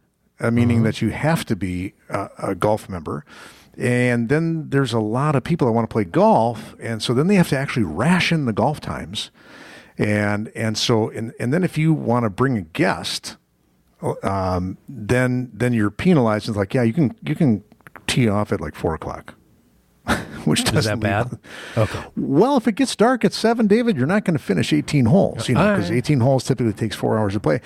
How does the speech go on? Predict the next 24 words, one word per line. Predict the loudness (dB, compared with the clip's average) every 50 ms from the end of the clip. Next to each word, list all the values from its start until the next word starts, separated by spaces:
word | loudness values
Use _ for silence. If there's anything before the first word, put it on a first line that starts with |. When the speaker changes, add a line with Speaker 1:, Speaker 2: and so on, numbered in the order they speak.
| -12 -14 -14 -14 -16 -8
Speaker 1:
So | 0 4 4 6
that's | 4 4 2 2
another | 2 4 4 4 4
reason | 4 2 0 0 -2 -4
is | -4 -2
they | 0 -2
wanna | 0 0 0 -2 -2
improve | -2 -2 -4 -4 -4 -4 2 4 6 8 8 8 6 4 4
not | 2 2 2 2
only | 2 0
the | 0 -2
size | -2 0 0 0 0 -2 0
of | 2
their | 4 4
unit, | 6 6 4 4
but | 4
also | 2 2 0 -2 -6
their | -6 -8 -8
golf | -4 -2 0 0 0 0 -2
experience. | -4 -4 -10 -12 -12 -14 -12 -10 -8 -8 -8 -10 -12 _ -20 -20 -18 -4
Speaker 2:
Okay. | -2 0 0 0 -2 -6 -12 -16 _ -16 -6 -2
Speaker 1:
And | 0 0 2 0 0 -2
so, | 0 0 2 2 2 2 2 0 -2 -2 -6 _ -20 -8
um, | -4 0 0 2 2 0 0 -2 -4 -6 -8